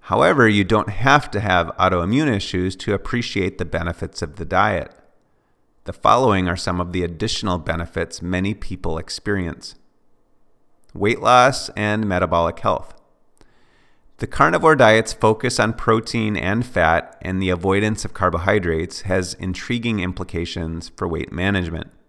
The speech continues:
One, high protein content. As we saw above, protein is known to be highly satiating and can add in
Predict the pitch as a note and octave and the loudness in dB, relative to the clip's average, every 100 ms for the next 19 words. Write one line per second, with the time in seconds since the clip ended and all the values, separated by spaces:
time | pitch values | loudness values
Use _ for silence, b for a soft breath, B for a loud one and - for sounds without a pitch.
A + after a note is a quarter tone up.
0 | _ _ _ _ _ _ _ _ _ E2 | _ _ _ _ _ _ _ _ _ -4
1 | E2+ E2+ G#2 - - - - F2+ - A2+ | -2 0 -2 -8 -18 -10 -2 -2 0 -2
2 | - F#2 F2 E2 E2 D#2+ D2+ - _ _ | -2 -8 -6 -8 -8 -8 -12 -12 _ _
3 | b b b b b b G2 G2 F#2+ A2+ | b b b b b b -4 -2 2 4
4 | F#2+ F2 B2 C3+ G2+ F#2 F#2 - A#2 A#2+ | 4 4 8 8 8 4 -4 -2 0 0
5 | B2+ C3 A#2 G2+ G2+ G#2 F#2 F#2 F#2 - | -2 -4 -2 -2 0 0 0 -2 0 2
6 | A2+ B2+ B2 A2 G#2+ - F2+ E2 E2+ E2 | 2 2 -2 -2 -2 -2 -2 -2 -4 -8
7 | - F2+ G#2+ B2 B2+ G#2 - E2+ F2+ F2 | -6 -4 -2 -2 -4 -8 -4 -2 0 -2
8 | E2 F2 | -4 -6